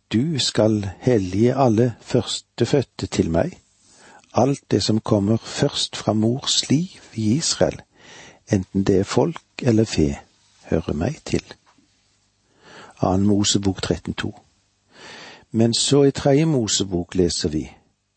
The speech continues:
«Du skal ikke ofre noen av dine barn til Molok. Du skal ikke vanhelle din Guds navn. Jeg er Herren.» I det attende kapitlet, vers tjueén,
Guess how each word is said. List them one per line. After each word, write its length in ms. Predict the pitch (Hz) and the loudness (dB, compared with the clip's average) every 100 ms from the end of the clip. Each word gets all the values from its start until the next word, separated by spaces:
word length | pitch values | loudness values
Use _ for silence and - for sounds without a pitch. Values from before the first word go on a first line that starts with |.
| _ _ | _ _
«Du 80 | 104 | 0
skal 320 | 101 - 113 | 0 2 2
ikke 220 | 127 - 135 | 2 2 0
ofre 360 | 104 - 123 | 0 -4 0
noen 420 | 120 117 101 110 | 2 2 0 2
av 120 | 113 104 | 2 4
dine 320 | 110 107 113 | 2 2 0
barn 360 | 107 104 123 117 | 2 2 2 2
til 200 | 113 104 | -2 0
Molok. 680 | 107 131 98 - - - _ _ _ _ _ _ _ - - - _ | -4 -6 -8 -12 -18 -20 _ _ _ _ _ _ _ -20 -20 -20 _
Du 80 | 98 | -4
skal 240 | - - 98 | 0 2 2
ikke 340 | 101 120 110 | 2 2 2
vanhelle 560 | 127 123 90 90 113 113 | 2 2 0 0 2 2
din 220 | 107 104 | 2 2
Guds 320 | 104 - - | 0 0 0
navn. 380 | 101 120 95 60 - _ _ _ _ _ _ - | 2 2 0 -8 -16 _ _ _ _ _ _ 0
Jeg 540 | 82 95 127 143 - | 4 4 2 -2 -8
er 180 | 135 123 - | -2 -2 0
Herren.» 320 | 120 - - - _ _ _ _ _ _ _ _ _ _ _ | -2 -2 -10 -18 _ _ _ _ _ _ _ _ _ _ _
I 80 | 95 | 0
det 80 | 98 | 0
attende 320 | 87 - 95 | -2 -4 -2
kapitlet, 600 | - - 87 - - 92 | 0 0 -2 0 0 0
vers 240 | 80 - | 0 -2
tjueén, 380 | - 78 69 57 | -4 -2 -2 -4